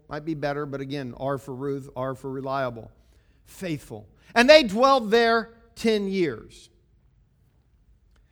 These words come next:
Naomi's hope is dying. It's, it's not uncommon for books of the Bible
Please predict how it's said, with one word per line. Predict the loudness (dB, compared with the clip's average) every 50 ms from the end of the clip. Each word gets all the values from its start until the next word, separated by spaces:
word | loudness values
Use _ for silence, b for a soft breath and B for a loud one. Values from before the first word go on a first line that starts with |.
| _ _
Naomi's | -4 2 4 4 6 4 4 4 2 0 0 2
hope | 2 2 2 2 0
is | -4 -6 -6
dying. | -8 -10 -6 -2 0 0 2 2 0 0 -2 -4 -6 -10 -14 -18 -20 _ _ _ _ _ _ _ _ _ b b b b b b
It's, | -2 -2 -2 -2 -10 -12 -6
it's | -4 -4 -4 2
not | 4 4 6 6
uncommon | 6 4 4 2 0 2 4 4 4 4 2 0 0
for | 0 -2 0
books | 2 2 0 0 -2
of | -4 -4
the | -4 0
Bible | 2 6 6 8 8 6 6 6 6 4 4 2 -2 B